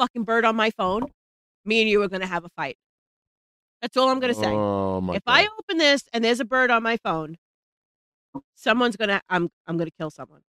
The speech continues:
Speaker 2: Oh, he just sent the picture of, uh, Miley Cyrus. He called her a donkey.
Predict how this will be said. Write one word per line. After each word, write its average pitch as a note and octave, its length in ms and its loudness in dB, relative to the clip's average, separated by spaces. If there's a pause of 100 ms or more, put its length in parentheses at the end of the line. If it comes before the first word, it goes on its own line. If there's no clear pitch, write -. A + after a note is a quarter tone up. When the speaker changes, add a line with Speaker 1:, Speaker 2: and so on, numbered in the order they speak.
(400)
Speaker 2:
Oh, D#3 200 6
he D3+ 160 4
just E3+ 260 -2
sent F3 240 4
the D#3 60 -10
picture D3+ 440 0
of, C3 220 2
uh, A#2 480 4
Miley B2+ 340 2
Cyrus. A#2 580 2
He G#2+ 120 -4
called A2 240 -4
her G2+ 120 2
a G2 40 2
donkey. F#2+ 480 -4